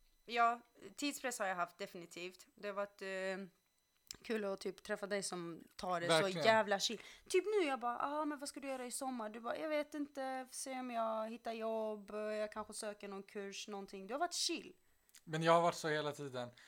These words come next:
Speaker 2: Jag har olika vägar jag kan gå.
Speaker 1: Mm.
Speaker 2: Liksom, typ efter höst, jag ser mig göra flera olika grejer. Sen när vi väl kommer till hösten så vill jag ju vara en av dem. Eh, det var det inte jag kände i höst. Men nu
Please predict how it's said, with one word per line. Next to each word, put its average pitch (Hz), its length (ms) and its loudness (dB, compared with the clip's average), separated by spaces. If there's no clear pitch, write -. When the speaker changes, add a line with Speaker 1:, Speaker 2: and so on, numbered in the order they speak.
Speaker 2:
Jag 139 380 2
har 147 360 2
olika 170 340 2
vägar 156 280 6
jag 151 120 0
kan 147 200 -4
gå. 131 260 -2
Speaker 1:
Mm. 208 120 -10
Speaker 2:
Liksom, 139 360 -10
typ 147 160 -12
efter 160 260 -2
höst, 151 320 -4
jag 143 120 -4
ser 147 180 -6
mig 143 120 -6
göra 139 220 -2
flera 139 280 -4
olika 135 240 -4
grejer. 127 460 -4
Sen 147 180 -4
när 143 80 2
vi 143 80 4
väl 143 180 2
kommer 147 360 -4
till 131 420 -6
hösten 120 460 -4
så - 160 -12
vill 131 140 -4
jag 127 100 -2
ju 123 60 -2
vara 120 180 2
en 123 120 -4
av 117 100 -4
dem. 120 160 -2
Eh, 123 320 -10
det 143 80 -4
var 147 80 4
det 156 100 4
inte 147 240 0
jag 143 100 -2
kände 131 500 -4
i 127 140 -6
höst. - 560 -6
Men 139 200 -4
nu 156 300 -4